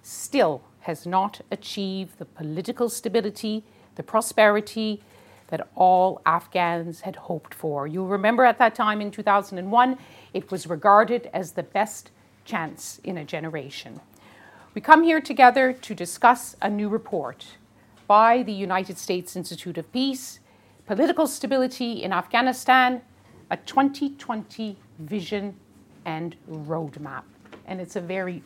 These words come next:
very good report. To discuss all of this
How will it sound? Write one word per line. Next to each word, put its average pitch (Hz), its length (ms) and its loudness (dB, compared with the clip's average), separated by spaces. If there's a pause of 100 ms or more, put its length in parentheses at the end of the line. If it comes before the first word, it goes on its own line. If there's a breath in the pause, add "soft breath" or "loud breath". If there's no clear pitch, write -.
very 175 460 -4 (340 loud breath)
good 175 380 -4
report. 180 720 -8 (1400 loud breath)
To 247 100 -4
discuss - 640 6 (160)
all 240 200 10
of 185 120 2
this - 420 4